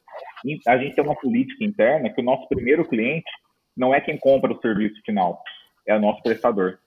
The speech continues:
Se ela estiver satisfeita de estar na Maria, se ela for bem reconhecida, bem tratada, bem treinada, bem recebida, ela vai fazer um atendimento na sua casa que vai ser espetacular. E aí, como consequência, você vai ficar comigo.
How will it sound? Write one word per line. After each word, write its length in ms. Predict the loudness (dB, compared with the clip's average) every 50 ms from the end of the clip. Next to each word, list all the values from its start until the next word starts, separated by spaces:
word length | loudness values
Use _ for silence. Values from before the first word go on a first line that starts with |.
| _ _ _ _ _ _ 0
Se 120 | 4 6
ela 140 | 6 6 4
estiver 300 | 4 0 0 -2 -2 -2
satisfeita 600 | -2 -4 -6 -6 -8 -10 -4 -2 -2 -2 -2 -6
de 100 | -10 -8
estar 200 | -4 -2 -2 0
na 100 | 0 0
Maria, 460 | 0 0 0 0 0 0 0 -2 -4 -4
se 80 | -2
ela 160 | -2 -2 -2 -2
for 220 | -2 -2 -2 0
bem 140 | 0 -2 -2
reconhecida, 880 | -2 -4 -4 -4 -6 -4 -6 -8 -8 -4 -4 -2 -2 -2 0 -2 -2 -4 _ _ _ _ -16
bem 400 | -8 0 2 2 2 2 0 0
tratada, 720 | 2 2 2 2 4 4 4 6 6 4 2 0 -2 -6
bem 280 | -2 -2 -2 -2 -2
treinada, 760 | -2 -2 -2 -2 0 0 0 2 4 4 2 2 0 -2 -4
bem 420 | -6 -4 -2 -2 -2 -2 -2 -6 -10 _ _ _ _ _ 2
recebida, 880 | 2 2 2 2 0 0 0 2 2 4 4 4 4 4 2 0 0 -4 _ _ _ _ _
ela 220 | 0 2 4 4 4
vai 280 | 2 4 4 4 4 4
fazer 220 | 2 0 0 0 -2
um 60 | -4
atendimento 500 | -4 -4 -4 -6 -4 -4 -4 -4 -4 -4
na 120 | -6 -8 -6
sua 160 | -4 -6 -2
casa 300 | 0 2 2 2 0 -4
que 120 | -6 -2
vai 100 | -4 -2 -2
ser 160 | -2 -4 -4 0
espetacular. 800 | 0 -2 -2 0 -4 -4 -2 -2 -4 -4 -2 -4 -2 0 0 -2 -2 -6 _ _ -4
E 60 | 0
aí, 120 | 0 0 0
como 300 | 2 0 0 0 0 -2
consequência, 640 | -2 -2 -2 -2 -4 -6 -4 -2 -4 -4 -4 -6 -4
você 140 | -2 -2
vai 200 | 2 4 4 2
ficar 240 | 2 0 -2 -2 -2
comigo. 420 | -2 -2 -8 -8 -8 -10 -12 -16